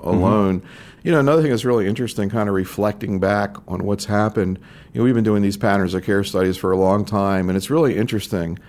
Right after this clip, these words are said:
Speaker 2: Up until the trastuzumab studies, we would present cases. So, like, here's one case, for example, we presented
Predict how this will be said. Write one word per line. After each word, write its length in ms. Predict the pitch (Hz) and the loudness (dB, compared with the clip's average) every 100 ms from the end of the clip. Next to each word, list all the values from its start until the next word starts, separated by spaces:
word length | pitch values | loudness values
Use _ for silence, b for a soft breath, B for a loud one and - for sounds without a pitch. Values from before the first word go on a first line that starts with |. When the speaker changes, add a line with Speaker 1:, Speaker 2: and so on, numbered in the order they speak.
| B - | B -2
Speaker 2:
Up 180 | 147 | 2
until 260 | 202 190 175 | 2 2 2
the 100 | 135 | 2
trastuzumab 880 | - 131 123 - 139 127 120 110 107 | 0 0 0 0 -2 0 2 0 -2
studies, 460 | - 120 113 104 135 | -2 2 2 2 2
we 100 | 196 | 2
would 160 | 180 | 2
present 380 | 131 123 123 120 | 0 2 0 0
cases. 420 | 120 113 110 101 | 2 2 0 -2
So, 160 | - 104 | 0 0
like, 240 | 104 - | 0 -4
here's 260 | 117 151 131 | -2 0 2
one 200 | 113 110 | 0 0
case, 300 | - 107 107 | 0 0 0
for 140 | 98 | -2
example, 360 | 98 101 98 95 | 0 0 0 0
we 100 | 95 | -2
presented 580 | 98 95 98 92 87 | -2 -2 0 0 -2